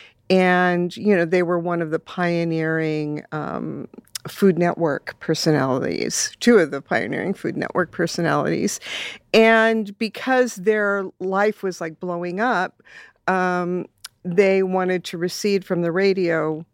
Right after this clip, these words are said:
situation. And the host of the ex-, executive producer of the show, Jennifer Farrow, who is now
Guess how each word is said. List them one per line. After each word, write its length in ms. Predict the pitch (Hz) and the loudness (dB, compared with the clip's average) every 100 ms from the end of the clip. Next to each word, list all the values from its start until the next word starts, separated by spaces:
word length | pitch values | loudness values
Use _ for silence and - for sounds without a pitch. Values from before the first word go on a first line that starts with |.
| _ | _
situation. 1040 | - - 170 175 165 160 - 170 160 160 - - | -8 -4 -2 2 4 2 0 -2 0 -2 -6 -4
And 360 | 170 165 165 | -2 0 0
the 100 | 156 | -2
host 380 | 165 254 269 - | 2 2 2 0
of 180 | 214 - - _ - | -6 -4 -12 _ -6
the 480 | 170 170 165 160 - _ _ _ 190 | 2 2 4 0 -4 _ _ _ -2
ex-, 180 | 175 - 175 | -2 -2 -2
executive 520 | 165 196 190 175 160 | 4 4 4 0 -2
producer 380 | 165 175 - 165 | -4 -4 -4 -4
of 100 | 151 | -4
the 60 | |
show, 220 | - 160 | -6 -6
Jennifer 380 | 156 156 151 156 | -2 -4 -4 -8
Farrow, 300 | - 156 156 | -2 2 2
who 140 | 160 160 | 2 2
is 240 | 156 170 | 0 0
now 320 | 165 160 156 | 2 4 0